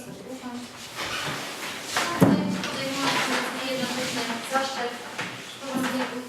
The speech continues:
uzasadnienia postanowienia do dnia dwudziestego trzeciego grudnia z uwagi na późną porę, jednakże sąd tutaj krótko w dniu dzisiejszym również tą swoją decyzję uzasadnił. W ocenie sądu tutaj podniesione zarzuty, w szczególności zarzuty podniesione przez pełnomocnika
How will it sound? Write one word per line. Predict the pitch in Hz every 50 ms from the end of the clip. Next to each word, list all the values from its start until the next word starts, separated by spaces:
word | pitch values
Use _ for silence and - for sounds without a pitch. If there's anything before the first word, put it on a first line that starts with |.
| 240 240 233 226 233 247
uzasadnienia | - - 262 269 262 254 254 254 247 247 247
postanowienia | 240 240 240 240 233 240 233 240 240 240 240 233
do | 220 220
dnia | 226 220 226
dwudziestego | 226 226 220 220 226 233 220
trzeciego | 214 220 226 - 233 226 220 214 220
grudnia | 240 240 233 233 233 240
z | 240
uwagi | 226 214 214 214 214 214 214 - - - - 202 202
na | 196 196 202 208 -
późną | - 214 220 220 220 240
porę, | 277 294 277 269
jednakże | 262 240 233 240 240 233 220 -
sąd | 226 226 226 -
tutaj | 220 214 208 202 202 202 - - - - - -
krótko | 269 269 262 254 240 226 226 226
w | 226 226 226 - -
dniu | 233 233 233 226
dzisiejszym | 214 214 233 233 226 220 226 226 220 226
również | 254 254 247 240 233 233
tą | 220 214 214 214
swoją | - - 208 202 202 196 196
decyzję | 196 196 - 202 202 202 202 196 196 - - - - - - - - 254
uzasadnił. | 254 240 240 240 - 226 202 196 185 185 - 262 - - - - - - - - - - - - - - - -
W | 277 285
ocenie | 302 311 302 285 277 277
sądu | 269 262 254 262 262 254 - - - - - - - -
tutaj | 294 277 269 254 240 - - - - 277
podniesione | 269 269 262 262 - 269 254 240 240 240 233
zarzuty, | 233 226 233 240 240 240 240 226 - -
w | 226
szczególności | - 269 254 262 247 247 247 240 247 233 233 233 220 240
zarzuty | 240 240 254 247 240 240 233
podniesione | 226 226 220 220 214 220 214 214 220
przez | 220 - 220 233
pełnomocnika | 233 226 220 214 220 220 226 240 226 226